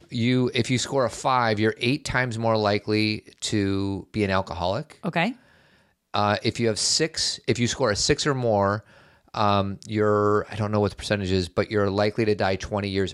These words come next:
Speaker 1: earlier than the average
Speaker 2: That's the
Speaker 1: norm.
Speaker 2: one that blew my mind.
Speaker 1: Yeah.
Speaker 2: Twenty years difference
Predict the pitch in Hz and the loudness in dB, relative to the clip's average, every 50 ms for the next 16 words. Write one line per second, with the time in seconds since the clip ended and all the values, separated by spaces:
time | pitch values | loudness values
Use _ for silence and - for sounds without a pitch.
0 | - - 101 95 95 95 92 90 82 98 98 95 95 92 - 87 90 90 87 85 | -4 -2 -2 0 0 0 0 -2 0 -2 -2 -2 -2 -6 -6 -4 -4 -4 -4 -4
1 | 78 82 - - 349 381 440 - - 403 349 311 233 190 165 - - 175 165 185 | -6 -6 -4 -2 0 -2 0 -2 -2 -2 0 0 0 -2 -2 -4 -4 -2 0 0
2 | 202 208 208 170 160 151 151 151 147 151 139 104 - 95 90 78 73 - - - | 0 0 0 0 0 0 0 0 0 -2 -2 -2 -2 -2 -2 -2 -2 -6 -12 -14
3 | - - 262 285 320 359 349 339 269 185 185 190 196 208 214 190 - - - 160 | -6 -2 -2 0 0 0 0 0 0 2 2 2 2 2 0 -2 -2 -4 -2 -2
4 | 165 - - 214 247 262 277 - - - - | -2 0 0 0 2 2 0 -2 -4 -8 -8